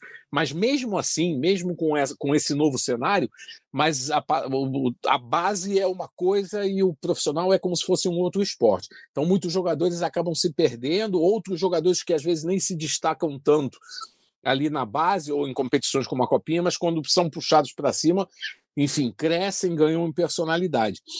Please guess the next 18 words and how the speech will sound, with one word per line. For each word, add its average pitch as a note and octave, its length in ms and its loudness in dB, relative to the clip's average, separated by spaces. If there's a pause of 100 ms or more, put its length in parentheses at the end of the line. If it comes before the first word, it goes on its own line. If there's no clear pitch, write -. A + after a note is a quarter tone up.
(140)
Então F#4+ 180 0
eu C#4 80 0
te G#3 140 -2
diria F#3 480 2
que, F#3 260 -4 (400)
é, C3 160 4 (100)
jogadores C#3+ 560 -2
como C3+ 360 -2
o A2+ 120 -6
goleiro C#3+ 360 0
Otávio, C3+ 520 -2 (440)
é, A2 340 2 (140)
o, B2 380 -2
o C3+ 40 2
Henrique, C3 720 0
o A2+ 100 -2
José B2 380 0
Fer, C#3 400 0